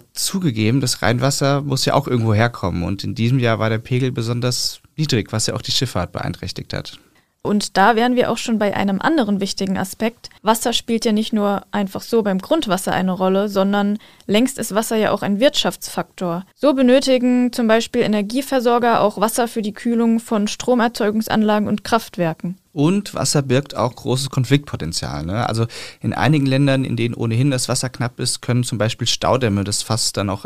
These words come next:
Speaker 1: letztendlich zum Überlaufen bringen. Zum Beispiel, wenn einige Landesteile, die von einem bestimmten Fluss abhängig sind und das Wasser wirklich benötigen, dann durch Staudämme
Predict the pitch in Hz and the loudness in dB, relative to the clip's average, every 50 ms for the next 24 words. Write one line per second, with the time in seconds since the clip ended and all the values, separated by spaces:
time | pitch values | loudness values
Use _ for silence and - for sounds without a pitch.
0 | - _ - - 107 - - - - 110 113 117 - - - - 120 127 131 107 | -14 _ -6 -4 -4 -2 -2 -2 -2 -2 -2 -4 -2 -2 -2 0 0 0 2 2
1 | 95 92 90 - - - - - 104 104 107 120 127 - - - - - - - | 0 0 -2 -4 -8 -10 -8 -6 -4 -2 -2 -2 -4 -8 -12 -18 -18 -18 -20 -20
2 | - - - - 117 101 104 113 120 - - 127 110 104 101 104 104 107 104 - | -20 -10 -6 -2 2 4 4 4 4 2 0 -2 -2 0 0 0 2 2 0 0
3 | - 104 110 110 104 113 95 90 104 113 113 - - - - 90 87 87 90 92 | 0 0 0 0 0 0 0 0 0 0 -2 -4 -6 -6 -4 -2 -2 -2 -2 -2
4 | 87 87 82 - - 92 90 - - - 101 - - - 110 127 123 120 - - | -2 -4 -4 -6 -8 -10 -10 -8 -6 -6 -4 -2 0 0 2 2 2 0 0 -2
5 | 127 120 127 120 - - 143 139 - - 127 - - 120 107 98 95 - - 92 | -2 -2 -2 -2 0 2 2 2 2 0 -2 -2 -2 -4 -4 -4 -4 -4 -4 -4
6 | 95 95 98 92 98 - - - 101 - - 107 98 110 - - 107 - - 110 | -4 -4 -4 -4 -4 -2 -2 -2 -2 -2 -2 -2 -4 -4 -4 -6 -8 -6 -4 -2
7 | 104 101 107 - - 110 107 107 104 104 98 101 104 - - - 95 98 117 117 | -2 -2 -2 -2 -2 -2 -2 -2 -2 -4 -4 -4 -4 -4 0 2 4 4 4 4
8 | 104 95 95 92 92 92 92 95 | 2 0 -2 -2 -2 -2 -4 -6